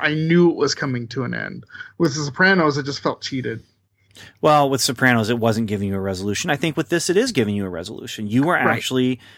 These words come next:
Speaker 2: seeing what is going to happen to him. And I, f-,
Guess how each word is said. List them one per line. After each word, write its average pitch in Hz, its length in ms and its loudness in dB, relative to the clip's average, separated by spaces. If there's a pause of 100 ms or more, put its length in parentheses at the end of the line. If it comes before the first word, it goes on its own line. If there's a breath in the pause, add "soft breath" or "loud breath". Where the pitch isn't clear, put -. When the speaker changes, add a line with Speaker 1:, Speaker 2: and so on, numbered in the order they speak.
(120 loud breath)
Speaker 2:
seeing 113 720 2
what 117 140 2
is 120 100 -2
going 120 160 2
to 113 80 2
happen 151 440 -2
to 98 120 -6
him. 95 320 -6 (400 soft breath)
And 156 120 -2
I, 233 440 2
f-, - 300 -20